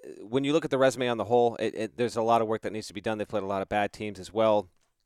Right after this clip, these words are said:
They do, they do have a chance. Um, they've, and they've beaten Duke. So Duke is ranked number one in the country.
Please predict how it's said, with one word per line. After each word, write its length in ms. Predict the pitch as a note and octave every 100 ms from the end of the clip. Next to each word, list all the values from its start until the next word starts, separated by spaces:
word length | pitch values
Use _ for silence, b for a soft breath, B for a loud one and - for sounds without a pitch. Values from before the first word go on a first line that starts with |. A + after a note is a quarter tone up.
| _ _ - - _
They 140 | C3
do, 260 | C3 E3 D#3+
they 120 | - B2+
do 180 | D3
have 120 | D#3 A#2+
a 40 |
chance. 500 | - B2+ B2+ - - b b b _
Um, 640 | A2 A2 G#2+ G2+ F#2 F2 F2 _ _
they've, 220 | C#3+ D3
and 160 | D3 D3
they've 200 | D#3 -
beaten 400 | E3 A#3+ G#3+ D3
Duke. 340 | - F3+ E3 -
So 140 | D3
Duke 260 | - G#3 -
is 140 | -
ranked 240 | D#3 D3+
number 220 | D3 C#3+ C#3
one 340 | B2+ C3 B2+
in 260 | - B2+ B2
the 80 |
country. 640 | A2 - B2 - - G2+